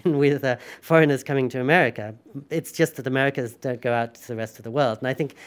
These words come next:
there my travels have revealed this huge disequilibrium that n-, almost everywhere I go, whether it's Cuba or Vietnam or,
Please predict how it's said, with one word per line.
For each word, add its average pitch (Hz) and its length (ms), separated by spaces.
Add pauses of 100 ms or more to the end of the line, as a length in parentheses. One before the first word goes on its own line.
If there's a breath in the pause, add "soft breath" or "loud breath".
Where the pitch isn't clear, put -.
(140 loud breath)
there 175 320
my 139 180
travels 120 520 (260 loud breath)
have 120 280
revealed 127 360
this 127 180
huge 160 400
disequilibrium 131 800
that 143 160
n-, 214 260
almost 214 360
everywhere 139 360
I 123 60
go, 107 280
whether 139 300
it's 123 180 (340 loud breath)
Cuba 143 400
or 123 380
Vietnam 120 720 (300 loud breath)
or, 110 440